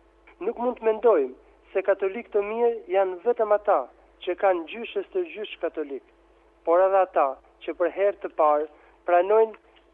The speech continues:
Krishtin dhe besimin e krishterë. Çdo njeri është një krijesë e Zotit, dhe si i tillë duhet të respektohet ai dhe mendimi i tij. Kisha është në dialog të vazhdueshëm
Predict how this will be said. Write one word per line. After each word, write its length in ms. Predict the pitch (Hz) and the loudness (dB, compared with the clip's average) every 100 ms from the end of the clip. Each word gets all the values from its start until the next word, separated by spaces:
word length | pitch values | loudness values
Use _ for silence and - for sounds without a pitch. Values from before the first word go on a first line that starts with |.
| - | -8
Krishtin 500 | 202 226 - 214 202 | -8 -8 -12 -12 -4
dhe 100 | 180 | -4
besimin 560 | 175 175 - 165 170 156 | -4 -6 -6 -6 -4 -6
e 80 | 151 | -8
krishterë. 560 | 147 - - 160 123 - _ _ _ _ _ _ | -12 -16 -6 -4 -4 -12 _ _ _ _ _ _
Çdo 180 | - 214 | -4 -2
njeri 380 | 220 226 247 254 202 _ 202 | 0 0 -2 -4 -6 _ -2
është 200 | 208 202 | -2 -6
një 60 | 190 | -10
krijesë 460 | 170 175 170 170 | -6 -4 -4 -6
e 40 | 151 | -8
Zotit, 360 | 175 170 - 117 _ _ _ _ - | -2 -2 -4 -16 _ _ _ _ -8
dhe 120 | 175 180 | -6 -6
si 140 | - 208 | -8 -14
i 60 | - | -6
tillë 240 | 254 226 | -4 -4
duhet 220 | 214 214 | -4 -2
të 100 | 202 | 0
respektohet 840 | 185 180 _ 180 - 196 147 123 - _ _ - | -2 -8 _ -14 -4 0 0 -2 -12 _ _ 0
ai 320 | 156 170 196 170 | 2 2 -2 -8
dhe 120 | 160 | -6
mendimi 480 | 170 175 170 185 190 | -4 -6 -6 -8 -8
i 80 | 190 | -10
tij. 160 | 156 131 _ _ _ _ - - | -14 -16 _ _ _ _ -20 -20
Kisha 340 | - 233 - 202 | -14 -8 2 2
është 180 | 190 190 | 2 -8
në 60 | 175 | -4
dialog 400 | 180 175 190 196 | 0 2 0 -2
të 160 | - 160 | -6 -4
vazhdueshëm 800 | 156 151 - 214 196 143 - 120 | -4 -4 -10 -4 -4 -4 -14 -16